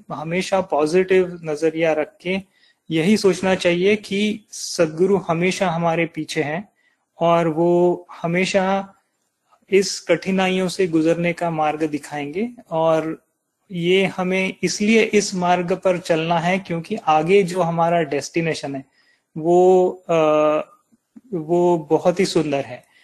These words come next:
तो अगर ये नजरिया देख के अगर हम कठिनाइयों से गुजरेंगे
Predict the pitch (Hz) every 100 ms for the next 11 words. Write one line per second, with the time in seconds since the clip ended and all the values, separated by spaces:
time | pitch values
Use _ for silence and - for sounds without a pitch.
0 | _ _ - 175 165 202 185 175 208 220
1 | 190 170 185 185 196 170 165 160 - 170
2 | 165 165 170 170 160 147 165 160 160 156
3 | - 151 151 151 147 139